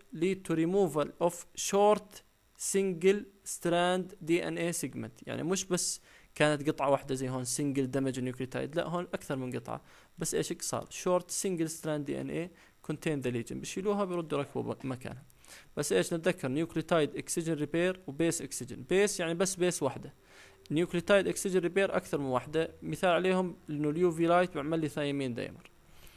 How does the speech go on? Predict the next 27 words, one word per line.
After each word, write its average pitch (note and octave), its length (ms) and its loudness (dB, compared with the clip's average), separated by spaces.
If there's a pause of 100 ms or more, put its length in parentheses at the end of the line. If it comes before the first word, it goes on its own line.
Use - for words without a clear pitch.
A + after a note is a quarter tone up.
(360)
لأن A3+ 240 4
يجي A3 160 4
الأخيرة G3+ 500 6
mismatch G3 480 2
repair، E3+ 400 2
هاي G#3+ 140 4
بتكون G3 340 -2
إيش؟ E3 260 -2
إنه E3+ 180 -2
يقص G3 380 0 (140)
كثير F3 540 0
شغلات، C3 440 -2
يقص D#3+ 280 -4
منطقة D3+ 320 -2
كثير C3+ 280 -4
كبيرة. A2+ 260 -12 (640)
System F3+ 280 0
for E3 240 2
recognize D#3+ 560 0
and D3+ 220 -4
repair E3 340 0 (460)
erroneous D#3 560 2 (100)
insertion, D3+ 540 0 (160)
deletion D3 400 0 (260)
أو D3 300 2
misincorporation. B2+ 840 -4 (760)
إما D3+ 360 4